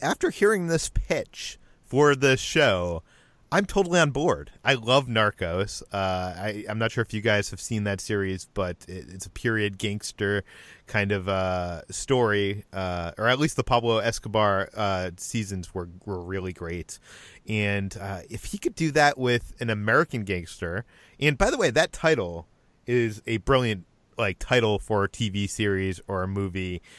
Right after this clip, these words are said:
and maybe they're just kind of taking that. Um, it seems like <laughs> no one's, you know, pining for more American Gangster, but I don't know. The, the, the pitch for this just sounds so good. Chris, how about you?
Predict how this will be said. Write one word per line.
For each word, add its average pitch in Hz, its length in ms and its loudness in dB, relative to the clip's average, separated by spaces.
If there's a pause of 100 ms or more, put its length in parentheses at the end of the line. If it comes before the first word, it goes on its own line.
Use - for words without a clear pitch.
(160)
and 113 140 -2
maybe 151 280 2
they're 143 160 2
just 127 320 -2
kind 131 180 0
of 110 60 -8
taking 113 420 -2
that. 120 460 0 (340)
Um, 98 440 0
it 101 100 -8
seems 131 260 -2
like 113 340 2 (180)
<laughs> - 180 -6
no 135 160 4
one's, 127 400 2 (240)
you 123 80 2
know, 113 100 4
pining 120 540 0
for 98 480 0
more 117 380 4
American 110 500 2
Gangster, 92 760 -4
but 95 300 -2 (720)
I - 60 -4
don't 311 120 0
know. 113 160 0 (100)
The, 143 220 4
the, 147 160 -6
the 123 180 0
pitch - 320 0
for 131 120 -4
this 101 280 -2
just - 180 -6
sounds 131 260 4
so 110 120 4
good. 95 300 0
Chris, - 260 0
how 113 80 4
about 104 140 2
you? 87 160 -2